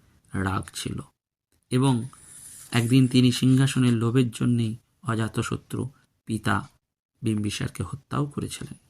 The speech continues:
হত্যা করে শান্ত হননি, একেবারে বৌদ্ধ ধর্মের চিহ্ন বিলুপ্ত করতে চেষ্টা করেছিলেন। তখন দিশেহারা হয়ে পড়েছিলেন জীবক।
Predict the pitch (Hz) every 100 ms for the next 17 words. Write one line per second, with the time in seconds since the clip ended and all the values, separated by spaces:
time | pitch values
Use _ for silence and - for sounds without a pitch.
0 | _ _ _ _ _ _ _ _ _ -
1 | - _ _ _ 135 - - 165 156 135
2 | 135 131 131 120 110 107 - _ _ _
3 | _ _ _ 120 123 135 131 113 117 113
4 | 123 127 131 135 - 127 131 139 107 120
5 | 156 - - - - - 95 - - -
6 | - - - 147 - _ _ _ _ _
7 | _ _ 101 - 110 104 - 135 135 143
8 | 123 117 123 110 - 104 101 95 92 90
9 | 87 -